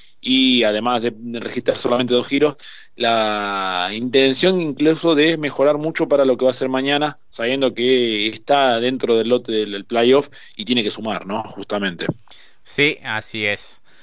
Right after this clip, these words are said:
Speaker 2: Si te parece, Mati, vamos repasando lo que serán las dos series para T C Pista Mouras. Tenemos ya las grillas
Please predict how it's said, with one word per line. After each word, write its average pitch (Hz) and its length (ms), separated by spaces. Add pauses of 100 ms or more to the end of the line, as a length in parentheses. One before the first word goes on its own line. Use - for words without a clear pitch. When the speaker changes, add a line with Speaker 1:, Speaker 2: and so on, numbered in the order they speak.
(160)
Speaker 2:
Si - 180
te 107 140
parece, 123 380
Mati, 131 320
vamos 127 280
repasando 123 760
lo 101 200
que 110 100
serán 104 640
las 90 720
dos 110 220
series 147 420
para 95 340
T 104 140
C 98 160
Pista 101 340
Mouras. 139 600 (340)
Tenemos 110 540
ya 87 1040
las 95 240
grillas 165 720